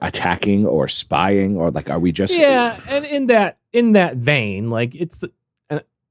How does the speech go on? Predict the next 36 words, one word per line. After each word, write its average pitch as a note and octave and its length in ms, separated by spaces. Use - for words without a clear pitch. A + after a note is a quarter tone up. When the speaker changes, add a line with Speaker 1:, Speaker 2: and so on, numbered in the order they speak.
Speaker 2:
obviously C3+ 840
you C#3+ 100
talk D#3 300
about, B2+ 340
like, A#2+ 220
having A#2 600
a A#2 80
division G#2+ 680
for D3 120
cybersecurity, A2+ 1120
and A#2+ 100
that A#2+ 280
makes, A#2 400
even G#3+ 200
if D#3 80
you D#3+ 80
don't C#3+ 240
know C#3+ 380
a C#3 60
lot B2 440
about A2+ 320
computers, B2+ 560
you D#3 100
understand A#2+ 920
the C3+ 100
need D3 360
for G#2 240
that. G2 520
And F#3+ 140
I A3 100
am A3 160
sure F#3 460
that C#3+ 340
at D#3 140
some F#3 420
level C#3+ 360